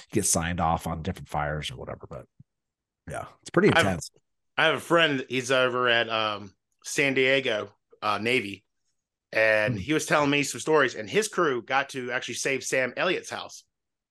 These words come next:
Speaker 2: uh, a
Speaker 1: Oh,
Speaker 2: couple years
Speaker 1: wow.
Speaker 2: ago. They got there, got, took pictures with Sam Elliott out there working a line with him in his property. But the
Speaker 1: Shout
Speaker 2: question
Speaker 1: out.
Speaker 2: I got, um, do y'all have anything, if y'all have an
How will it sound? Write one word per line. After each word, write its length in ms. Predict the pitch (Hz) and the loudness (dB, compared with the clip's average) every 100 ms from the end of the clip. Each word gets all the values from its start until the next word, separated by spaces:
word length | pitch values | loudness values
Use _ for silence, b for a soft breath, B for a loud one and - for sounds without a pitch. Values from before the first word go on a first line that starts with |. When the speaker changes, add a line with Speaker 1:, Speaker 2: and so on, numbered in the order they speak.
| - | -2
Speaker 2:
uh, 60 | |
a 160 | 113 113 | 2 4
Speaker 1:
Oh, 160 | 135 156 | 6 6
Speaker 2:
couple 140 | 135 | 6
years 200 | 131 151 | 6 8
Speaker 1:
wow. 60 | 98 | 6
Speaker 2:
ago. 260 | 120 110 - B B | 4 2 -2 B B
They 120 | 117 | -2
got 100 | 127 | 2
there, 160 | 127 131 | 4 2
got, 240 | 127 131 | 0 -4
took 200 | - 135 | -6 -6
pictures 300 | 131 131 127 | -4 -6 -6
with 120 | 120 117 | -6 0
Sam 260 | 131 127 | 2 2
Elliott 380 | 123 127 127 123 | 2 2 0 0
out 180 | 123 123 | -2 -2
there 160 | 120 | -2
working 240 | 113 117 120 | -2 -2 -4
a 80 | 117 | -4
line 260 | 135 139 | -2 -2
with 160 | 113 104 | -4 -6
him 180 | 110 110 | -8 -6
in 80 | 110 | -8
his 100 | 101 | -2
property. 560 | 143 127 131 98 92 - _ _ _ _ _ _ _ - | 2 2 2 -4 -8 -12 _ _ _ _ _ _ _ -10
But 320 | 107 131 123 - - - _ _ - | 2 2 2 -2 -14 -14 _ _ -18
the 80 | - | -2
Speaker 1:
Shout 60 | |
Speaker 2:
question 280 | 214 254 180 | 2 4 4
Speaker 1:
out. 60 | 180 | 4
Speaker 2:
I 60 | |
got, 320 | 175 131 123 - - _ _ _ _ - | 4 4 4 0 -8 _ _ _ _ 0
um, 440 | 120 120 117 101 | 2 2 0 -4
do 100 | 101 | 0
y'all 180 | 151 185 | 4 6
have 180 | 180 185 | 6 4
anything, 680 | 180 170 170 175 170 170 160 _ _ _ _ | 4 2 0 0 2 0 -6 _ _ _ _
if 160 | 131 135 | -6 0
y'all 160 | 165 | 0
have 320 | 147 139 143 127 | 0 0 0 -2
an 220 | 123 | -6